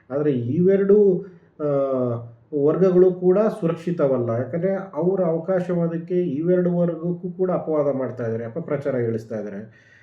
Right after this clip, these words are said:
ಮತ್ತು ತುಂಬ ಬಾಧಿಸ್ತು ನನಗೆ ಆ ರೈತ ಪ್ರತಿಭಟನೆನ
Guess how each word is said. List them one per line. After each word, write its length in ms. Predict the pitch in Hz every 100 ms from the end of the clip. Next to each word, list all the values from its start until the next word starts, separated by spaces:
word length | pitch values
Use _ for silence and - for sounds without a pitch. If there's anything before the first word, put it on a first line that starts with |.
| _ 143
ಮತ್ತು 540 | 175 175 190 151 -
ತುಂಬ 200 | 214 262
ಬಾಧಿಸ್ತು 640 | 175 120 170 208 185 -
ನನಗೆ 300 | 135 127 110
ಆ 80 | 117
ರೈತ 240 | 117 143 151
ಪ್ರತಿಭಟನೆನ 920 | - 139 151 151 139 143 147 147